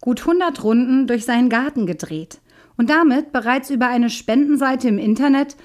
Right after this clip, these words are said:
Menschen aus aller Welt zu Geldspenden animiert. Sein Plan jetzt? Nochmals hundert Runden. Sein ursprüngliches Ziel waren nur tausend Pfund an Spenden.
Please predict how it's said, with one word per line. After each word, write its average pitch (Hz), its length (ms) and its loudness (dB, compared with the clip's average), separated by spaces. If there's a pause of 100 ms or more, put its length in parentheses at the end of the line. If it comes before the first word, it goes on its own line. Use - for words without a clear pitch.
(180)
Menschen 294 440 2
aus 196 220 -2
aller 269 360 0
Welt 220 280 0
zu - 260 -10
Geldspenden 220 720 -4
animiert. 165 720 -4 (840)
Sein 202 260 0
Plan 180 300 -2
jetzt? - 520 -4 (280)
Nochmals 214 800 -2
hundert 170 440 -4
Runden. 165 420 -6 (960)
Sein 254 240 2
ursprüngliches 233 840 -2
Ziel 277 420 -2 (160)
waren 262 300 2
nur 349 240 2
tausend 311 600 0
Pfund 254 480 0
an 226 120 2
Spenden. 160 680 -6